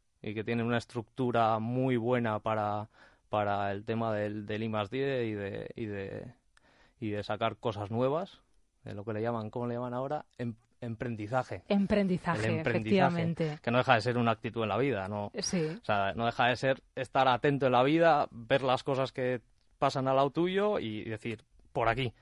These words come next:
Speaker 2: Ujú.
Speaker 1: Y, y, y apostar por eso. Y gracias a Dios están instituciones como Big Berry Land, que cuando tienes una idea, vas a donde ellos, ellos se dedican a analizar ideas y analizar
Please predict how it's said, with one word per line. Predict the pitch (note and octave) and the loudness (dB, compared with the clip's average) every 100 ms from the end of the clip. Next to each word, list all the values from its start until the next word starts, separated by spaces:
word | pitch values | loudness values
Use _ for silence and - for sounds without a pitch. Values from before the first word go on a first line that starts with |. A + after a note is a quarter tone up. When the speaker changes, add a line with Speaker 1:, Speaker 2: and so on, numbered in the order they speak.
| - | -10
Speaker 2:
Ujú. | F3+ C#3 D#3+ A#3 | -6 -4 -4 -6
Speaker 1:
Y, | A#2 | -6
y, | A2 G#2 A2+ G#2+ G#2 G2 G2 | -8 -6 -6 -6 -8 -10 -12
y | A#2 A2 | -8 -4
apostar | G#2 A2 - B2+ | -4 -4 -2 -2
por | A#2 | 0
eso. | C#3 - G2+ | -4 -4 -8
Y | |
gracias | G#2 A#2 B2 | -6 -6 -2
a | A#2 | -2
Dios | C3 C#3+ - - - - | 0 -2 -6 -20 -20 -14
están | G2+ - A2+ A2+ A2 A2 A2 - - - | -14 -6 -6 -4 -8 -8 -10 -12 -18 -12
instituciones | - - A#2 A2+ A#2+ C3 A#2+ | -10 -6 -4 -2 -2 -2 -4
como | A2 G#2+ | -4 -4
Big | G#2 | -4
Berry | G#2+ A2 A2 | -4 -4 0
Land, | B2+ D#3 - _ _ _ | 0 0 -6 _ _ _
que | - G2+ F#2+ - _ _ - | -4 -4 -4 -8 _ _ -4
cuando | A2+ G#2+ G#2 | -2 0 2
tienes | C3 C3 C3+ | 2 2 2
una | C3 | 2
idea, | B2+ C#3 D3 D#3 | 2 4 6 6
vas | D3 C3 C3 | 6 2 4
a | |
donde | C3 C3+ C#3 D#3 | 2 4 4 4
ellos, | E3 F#3 G#3 - | 4 2 0 -2
ellos | A#2 A#2+ A#2 - - | -2 0 -2 -4 -4
se | B2 | 0
dedican | A2+ B2 D3 - A2+ A2 - - - | 0 0 -2 0 -2 -2 -10 -20 -4
a | A2 | 0
analizar | G#2 G#2 G2 C3 B2 | 2 2 0 2 2
ideas | A#2+ C#3 D#3 B2 - | 4 4 6 4 4
y | |
analizar | G#2+ G2+ G#2 A#2+ A#2 A#2 A#2 A#2+ | -4 -4 -4 0 4 6 4 2